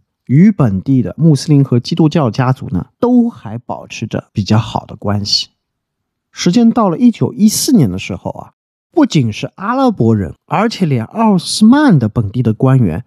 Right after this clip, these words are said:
都已经开始注意到了犹太复国主义者的野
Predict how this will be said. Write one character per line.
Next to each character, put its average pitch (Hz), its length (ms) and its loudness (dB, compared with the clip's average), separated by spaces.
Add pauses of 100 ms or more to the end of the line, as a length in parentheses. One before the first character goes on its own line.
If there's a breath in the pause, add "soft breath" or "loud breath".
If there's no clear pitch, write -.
都 208 260 2
已 127 40 0
经 107 180 -8
开 - 220 -8
始 143 260 -4
注 156 280 2
意 101 100 -2
到 92 220 -2
了 85 300 -10
犹 123 180 0
太 - 180 -2
复 - 260 -6
国 113 200 0
主 - 180 -6
义 98 320 -4
者 - 180 -8
的 - 160 -10
野 95 220 -6